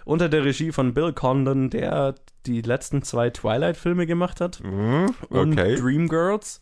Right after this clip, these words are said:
Speaker 1: Und mit einem gigantischen Cast an sehr, sehr guten Leuten. Zum Beispiel Emma Watson, Dan Stevens, Luke Evans, Josh Gad, Ewan McGregor,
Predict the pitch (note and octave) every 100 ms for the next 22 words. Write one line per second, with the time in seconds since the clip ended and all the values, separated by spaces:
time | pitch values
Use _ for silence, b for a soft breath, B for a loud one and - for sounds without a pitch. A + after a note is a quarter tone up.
0 | B B B B B B B B C#3 C3+
1 | B2+ - C3 D3 D3+ - D#3+ F3+ F#3+ F#3
2 | G3 G#3+ - - - F3+ F#3+ C#3+ - B2
3 | - A2 A2 - - B2 A2+ G#2 _ -
4 | A2+ B2+ B2 A#2 A#2+ A#2+ A#2+ A#2 A#2 A2+
5 | A2 C#3+ C#3 C3 A#2+ A#2 D3 C3+ C#3 C3
6 | - A#2 A2 C#3 C#3+ C#3 D3 C#3+ B2 G#2+
7 | - C3+ C#3+ - G#3+ B2 A#2 - - C#3
8 | - C#3+ B2+ A2+ B2 D3 C3+ C3 - C#3
9 | C#3 A#2+ G#2+